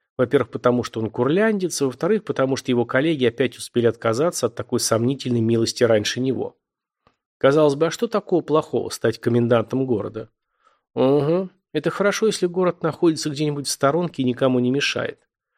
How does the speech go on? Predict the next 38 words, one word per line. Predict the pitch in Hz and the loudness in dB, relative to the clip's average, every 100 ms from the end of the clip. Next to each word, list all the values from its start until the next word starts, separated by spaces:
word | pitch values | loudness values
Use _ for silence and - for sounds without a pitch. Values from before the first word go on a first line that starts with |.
| - _ | -20 _
Вот | 135 135 - | -2 -2 2
там, | 233 240 | 2 4
да, | 131 127 147 | 2 2 0
там | - 156 185 | 0 0 0
стать | - 139 | -4 -6
комендантом – | - 123 120 113 165 208 147 | -2 2 2 4 2 0 0
это | 117 107 | 0 0
выгодно | 101 143 160 151 | 0 0 -2 -2
и | 147 | -2
уютно. | 147 120 95 - - 123 _ _ _ _ _ | -2 -2 -4 -8 -10 -10 _ _ _ _ _
А | 131 135 | 0 2
Мемель | 196 254 233 | 4 4 2
же | 139 123 | 0 0
планировался | 127 131 180 190 160 135 | 2 2 2 0 0 -2
конференцией | 135 117 139 175 214 - 147 | -2 -2 -2 0 0 0 -2
как | 127 123 | -2 -2
узловая | 117 131 139 131 | 0 2 2 0
точка | 127 139 - - | 0 -2 -2 -6
снабжения | - 123 113 127 123 117 | 0 0 2 2 2 0
всей | - 139 | -2 -4
армии. | 147 123 95 98 - _ _ _ _ _ _ | -2 -2 -4 -10 -14 _ _ _ _ _ _
Сюда | - 202 240 | -2 2 4
будут | 196 147 | 2 0
прибывать | - 135 135 117 | -4 0 2 2
корабли | - 123 120 120 113 | 4 2 2 2 -2
из | 110 | -2
Питера | - 120 110 104 | -6 -4 -2 -2
и | 104 123 | 0 0
Ревеля, | 196 214 196 156 123 | 2 4 2 2 0
отсюда | - 233 170 | -4 -4 -4
будут | 131 117 117 | -2 -2 -4
отбывать | 110 117 110 107 113 | -2 0 2 0 -2
обозы | 113 110 107 110 | -2 -2 -2 -2
на | 113 | -2
юг | 135 202 - | -2 -4 -6
в | 117 | -8
действующую | 110 110 107 - 117 - 165 | -2 -2 -2 -4 -4 -2 0
армию. | 131 101 98 107 | 0 0 -4 -12